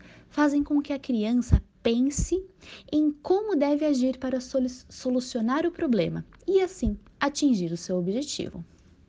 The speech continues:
Observação. Experimente somente observar uma criança brincar,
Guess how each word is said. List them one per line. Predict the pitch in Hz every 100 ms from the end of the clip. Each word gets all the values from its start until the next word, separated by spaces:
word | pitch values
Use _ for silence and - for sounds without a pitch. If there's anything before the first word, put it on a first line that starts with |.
| - - - - - - - -
Observação. | 381 359 - 381 349 254 - - - - _ _ _ - - - - _
Experimente | - - 453 453 247 220 247 - 247 -
somente | - 320 330 370 370 - -
observar | 370 381 370 330 285 262 294 311
uma | 285
criança | 269 247 220 214 202 208
brincar, | 202 214 - 156